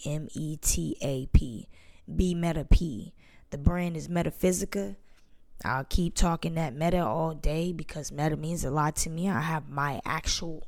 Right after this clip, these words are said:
own, like, reference to it and, and shit like that, and why I li-, you know, where it came from and boom, boom, boom. But that's on the last episode. And what is metaphysical? What is meta?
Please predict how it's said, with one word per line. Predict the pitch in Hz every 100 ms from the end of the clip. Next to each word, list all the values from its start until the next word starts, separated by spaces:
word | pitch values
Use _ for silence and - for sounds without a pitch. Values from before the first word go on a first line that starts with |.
| -
own, | 147 147 165 180 196 - - - - - -
like, | - - -
reference | 143 147 143 - 185 190 196 -
to | - 208 196
it | 202 202
and, | 202 202
and | - 208
shit | - 208
like | 208 202 202
that, | - 196 202 196
and | 156 175
why | 160 175 185
I | 180
li-, | 180 - - - - -
you |
know, | - -
where | - 180
it | 170
came | - 196 190 190
from | - 196 185 175
and | 160
boom, | 165 170
boom, | 165 -
boom. | 170 - - - - -
But | - 185 190 -
that's | 170 -
on | 175 160 151 147 -
the | - 147
last | 143 135 - -
episode. | 151 - - 139 135 208
And | 139
what | 170 175
is | 190 170
metaphysical? | 131 123 - 113 - - -
What | - 135
is | 156 151
meta? | 139 123 -